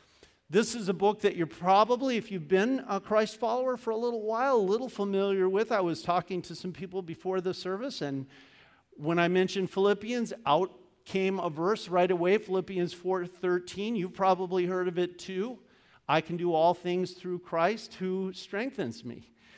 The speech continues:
So that's a beautiful verse, and, uh, we're gonna be in that same book, just back a chapter or two. Let's bow our heads and pray and ask the Holy Spirit to be with us this morning.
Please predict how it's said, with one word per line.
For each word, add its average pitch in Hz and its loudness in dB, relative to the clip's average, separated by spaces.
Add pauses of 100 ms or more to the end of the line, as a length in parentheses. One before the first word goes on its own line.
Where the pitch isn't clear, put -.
(120)
So 165 2
that's 165 2
a 156 -6
beautiful 165 -4
verse, 180 0
and, 143 -2
uh, 131 0
we're 147 -4
gonna 175 0
be 160 0
in 160 2
that 156 -2
same 170 -4
book, 151 -2
just - -10
back 170 0
a 139 -2
chapter 123 -6
or 120 -8
two. 110 -12 (320)
Let's 208 -2
bow 175 8
our 151 6
heads 147 2
and 127 -2
pray 135 -2
and 131 -4
ask 135 -4
the 131 -6
Holy 127 -6
Spirit 117 -10
to 117 -18
be 113 -10
with 113 -10
us 110 -14
this - -16
morning. 113 -10